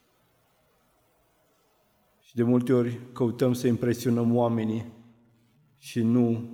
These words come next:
standardul lui Dumnezeu. Cum am spus, avem o problemă, la fel ca atunci când au auzit,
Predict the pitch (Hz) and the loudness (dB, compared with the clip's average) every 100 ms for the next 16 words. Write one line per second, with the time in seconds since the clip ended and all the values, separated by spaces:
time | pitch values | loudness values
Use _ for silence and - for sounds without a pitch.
0 | - - - - 117 110 110 107 110 107 | -18 -16 -8 -4 -2 -2 -4 -4 -6 -6
1 | 104 107 107 104 113 113 113 - _ _ | -4 -2 -4 -4 -6 -6 -10 -18 _ _
2 | _ _ _ _ _ _ _ _ _ _ | _ _ _ _ _ _ _ _ _ _
3 | _ _ _ _ _ _ _ _ _ _ | _ _ _ _ _ _ _ _ _ _
4 | _ _ _ _ _ _ _ _ _ _ | _ _ _ _ _ _ _ _ _ _
5 | _ _ _ _ _ _ _ _ _ _ | _ _ _ _ _ _ _ _ _ _
6 | 143 135 131 - 165 151 131 151 147 143 | -2 0 -2 -4 -4 -2 0 2 0 2
7 | 135 120 143 156 160 151 - - - - | 0 2 2 2 0 -2 -8 -16 -20 -20
8 | _ _ _ _ _ _ _ _ _ - | _ _ _ _ _ _ _ _ _ -18
9 | - 120 117 143 135 131 123 123 120 143 | -4 0 2 2 0 2 2 2 2 0
10 | 139 139 139 131 131 123 120 117 156 147 | 0 0 2 2 0 2 2 2 0 -2